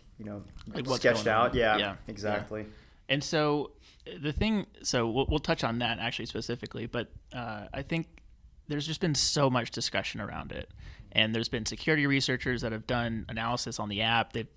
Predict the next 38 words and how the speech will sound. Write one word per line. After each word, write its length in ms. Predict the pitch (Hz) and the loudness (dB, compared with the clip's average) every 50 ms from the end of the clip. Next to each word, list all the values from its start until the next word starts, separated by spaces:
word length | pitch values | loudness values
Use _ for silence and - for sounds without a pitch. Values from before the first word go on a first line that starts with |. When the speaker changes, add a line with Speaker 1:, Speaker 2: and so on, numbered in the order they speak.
| - - | -16 -10
Speaker 2:
they've, 200 | - 101 101 - | -8 -8 -8 -8
you 80 | - - | -10 -8
know, 220 | 101 98 87 92 - _ - - - | -8 -8 -8 -10 -14 _ -20 -14 -6
looked 220 | 123 127 123 - | -6 -4 -4 -6
at 60 | 120 - | -10 -10
the 60 | 107 | -4
network 400 | 110 123 123 - 123 120 - - | -2 -2 -2 0 -2 -6 -4 -4
logs. 400 | 117 117 117 117 113 107 107 - | -2 -2 0 0 -2 -4 -6 -8
They've 260 | - 104 107 107 - - - | -8 -8 -8 -8 -10 -12 -4
tested 360 | - - 131 123 - - 117 110 | 2 2 2 2 2 -2 -4 -2
what 220 | 117 135 131 - | 0 0 0 0
kind 220 | - 143 131 123 | -2 -4 -2 -2
of 80 | 117 117 | -2 -2
data 200 | - 113 117 117 | -2 -2 -2 0
is 140 | 117 117 113 | -2 -2 -4
actually 280 | 107 107 - - 113 | -6 -6 -6 -8 -10
being 280 | 110 - 117 113 107 107 | -8 -6 -6 -6 -4 -4
sent 300 | - - 113 110 110 - | -4 -4 -4 -4 -4 -4
out 160 | 104 101 - | -4 -4 -6
from 240 | - - 117 107 107 | -6 -6 -4 -4 -4
different 260 | 104 107 - 73 73 | -6 -6 -8 -10 -12
devices. 600 | - 87 104 110 123 120 - - 110 104 104 - | -10 -2 2 2 4 4 2 0 -2 -4 -6 -6
They've 100 | - - | -6 0
done 160 | - 135 135 | 0 0 0
their 100 | 127 113 | 0 -2
forensics. 480 | - - 95 104 104 110 101 101 101 - | -4 -4 -6 -6 -6 -6 -10 -10 -12 -12
They've 100 | - 107 | -6 -2
done 140 | 120 160 143 | -2 0 0
all 120 | 117 104 | 0 -2
that. 280 | 98 98 90 - - - - - - - - - - - - - - | -2 -4 -6 -6 -10 -14 -20 -20 -20 -20 -20 -20 -20 -20 -16 -8 -2
Um, 480 | - 127 127 123 120 113 110 107 127 - - - - - - - - - - - - - - - - - - - - - | 0 2 2 2 2 0 -2 -6 -8 -10 -14 -20 -20 -20 -20 -20 -20 -20 -20 -20 -20 -20 -20 -20 -20 -20 -20 -16 -6 -4
uh, 400 | 113 104 80 65 50 - - - | -2 -2 -2 -4 -4 -6 -8 -6
and 100 | - 143 | -2 2
then 100 | 139 135 | 2 2
questions 420 | 131 - 165 147 - - 147 127 131 | 2 4 4 4 4 4 2 2 2
of, 240 | 127 123 113 120 127 | 2 0 0 -2 -4
you 60 | 120 | -2
know, 220 | 110 110 110 101 | -2 -2 -2 -4